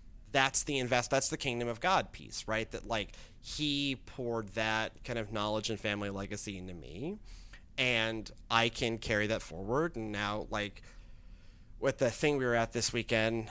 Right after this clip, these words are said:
uh, my son, who is getting, has, you know, to brag a little bit, has a one hundred in math right now. Um, we were at a nasa display, um, and he was like, you know, "Hey, how do I become an astronaut?" And I'm like, "Well, you've got two options.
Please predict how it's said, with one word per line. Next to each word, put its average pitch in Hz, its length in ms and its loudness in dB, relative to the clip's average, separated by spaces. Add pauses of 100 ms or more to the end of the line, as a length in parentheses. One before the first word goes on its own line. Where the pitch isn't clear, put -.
(120)
uh, 107 440 4 (140)
my 117 160 2
son, 110 380 2
who 131 180 2
is 120 180 2
getting, 117 420 2 (120)
has, 120 300 0 (200)
you 117 120 -4
know, 95 200 -6 (240)
to 107 100 -8
brag 120 240 6
a - 20 -6
little 107 140 -2
bit, 101 120 -6
has 135 160 4
a 127 60 4
one 113 160 -2
hundred - 360 0
in 101 140 -6
math 151 380 0
right - 180 -8
now. - 300 -12 (400)
Um, 120 340 6
we 160 140 8
were 165 60 12
at 151 100 10
a 143 40 4
nasa 131 640 4
display, 101 640 -4 (560)
um, 104 680 2
and 120 120 -6
he 135 100 0
was 120 220 0
like, 101 320 -2
you 120 80 -2
know, 101 160 -2
"Hey, 139 160 6
how 135 160 8
do 139 120 6
I 127 220 6
become 120 300 0
an 139 60 8
astronaut?" 120 500 8
And 71 80 -6
I'm 117 60 -2
like, 123 180 0
"Well, 147 80 4
you've 151 100 0
got 165 180 6
two 196 140 2
options. 131 480 -2